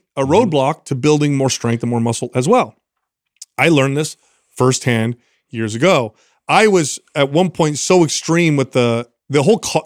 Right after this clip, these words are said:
Speaker 1: ca-, you know, calorie burning that we talked about, because my insecurity was being too skinny and I wanted to build muscle. My, it was the opposite for me. I was like, "Don't burn any calories unless I absolutely need to,"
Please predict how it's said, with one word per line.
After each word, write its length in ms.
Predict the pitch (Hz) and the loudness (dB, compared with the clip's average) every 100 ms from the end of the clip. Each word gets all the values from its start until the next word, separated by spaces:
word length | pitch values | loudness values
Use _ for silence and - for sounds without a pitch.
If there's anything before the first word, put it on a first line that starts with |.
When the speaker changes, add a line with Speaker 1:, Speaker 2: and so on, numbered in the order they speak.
| - | -4
Speaker 1:
ca-, 220 | - 143 | -4 -2
you 80 | 135 | -2
know, 140 | 120 | -4
calorie 340 | - 131 139 139 | -2 0 2 2
burning 400 | 139 139 139 - _ _ _ _ _ - - | 2 0 -2 -6 _ _ _ _ _ -20 -8
that 120 | 135 131 | -4 -2
we 80 | |
talked 240 | 131 143 131 | -2 -2 0
about, 300 | 139 147 - _ _ _ _ - | 0 0 -4 _ _ _ _ -8
because 360 | - 196 170 | -2 0 0
my 160 | 160 165 | 0 0
insecurity 540 | 160 - - 147 139 | 0 -4 -2 0 2
was 160 | 127 110 | 0 0
being 220 | 123 123 | 0 0
too 120 | - | -2
skinny 340 | 113 - 120 113 | -4 -2 0 0
and 80 | 107 | -2
I 40 | |
wanted 180 | 113 113 | -2 -2
to 60 | |
build 220 | 107 113 107 | 0 0 0
muscle. 420 | 110 - 117 113 _ _ _ - | -4 -2 -6 -6 _ _ _ -8
My, 440 | 131 160 165 170 165 | -2 0 2 0 0
it 80 | 160 | 0
was 120 | 151 | 2
the 80 | 135 | 2
opposite 340 | 131 123 123 117 | 0 -2 -6 -6
for 80 | 110 | -6
me. 160 | 104 123 | -8 -6
I 60 | |
was 100 | 123 | -2
like, 180 | 123 107 | -2 -2
"Don't 300 | 165 170 147 | 0 0 0
burn 200 | 147 143 | 0 0
any 220 | 147 170 - | 2 0 0
calories 600 | 143 117 117 110 110 123 | 0 0 -2 -4 -6 -4
unless 320 | 123 123 120 | -2 0 -2
I 60 | |
absolutely 400 | 135 120 - 123 | -2 -4 -4 -2
need 220 | 123 135 123 | 0 0 2
to," 260 | 117 110 | 0 0